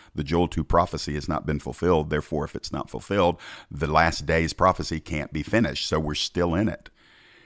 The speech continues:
And as we're in the last days, the Bible says there'll be a continual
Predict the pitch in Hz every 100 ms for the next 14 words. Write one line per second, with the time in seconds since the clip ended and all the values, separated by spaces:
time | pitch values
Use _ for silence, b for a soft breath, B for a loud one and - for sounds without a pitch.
0 | b b b _ - 101 98 95 101 98
1 | 113 123 104 98 101 - 113 127 98 101
2 | 98 85 82 110 120 - 92 92 92 92
3 | 85 82 87 - 110 98